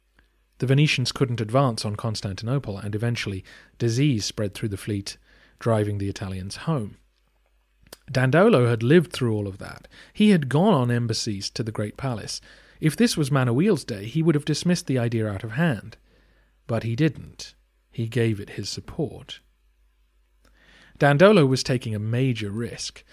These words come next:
but he must have considered that having come this far, a diversion to Constantinople was the only way to save the mission. He had so much invested in the crusade that he had to find a way to make his money back.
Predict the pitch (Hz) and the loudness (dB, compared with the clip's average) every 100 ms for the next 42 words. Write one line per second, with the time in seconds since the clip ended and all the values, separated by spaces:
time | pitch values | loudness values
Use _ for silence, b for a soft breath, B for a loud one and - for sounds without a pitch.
0 | B - 117 117 127 156 - 123 - 127 | B -6 -4 0 2 2 0 -4 -4 -4
1 | - 120 110 - - 127 117 143 131 117 | -2 -2 -4 -8 -6 -4 -4 -2 -2 -2
2 | - - 170 139 98 B B B 127 123 | -4 -2 -2 -2 -6 B B B -2 0
3 | 120 127 127 - 123 - 120 113 113 104 | 2 4 2 2 -4 -4 -4 -4 -4 -6
4 | 104 101 - 101 101 107 110 110 107 101 | -6 -8 -8 -10 -10 -8 -6 -6 -6 -8
5 | 95 95 - - 95 92 - 98 113 - | -10 -12 -10 -8 -8 -12 -10 -6 -4 -6
6 | - _ b b b b b - 127 127 | -12 _ b b b b b -4 -2 0
7 | - - 160 143 123 127 113 143 156 - | 0 2 2 2 -2 -4 0 0 0 -6
8 | 98 - 120 113 107 120 107 - 135 113 | -8 -6 -4 -4 -4 -4 -2 0 0 -2
9 | B B - 127 123 143 135 135 139 127 | B B -6 -2 -2 -2 -2 -2 -2 0
10 | 123 117 113 110 104 - 104 120 131 120 | 0 -2 -4 -6 -6 -8 -4 -2 -2 -2
11 | 82 76 - | -10 -14 -20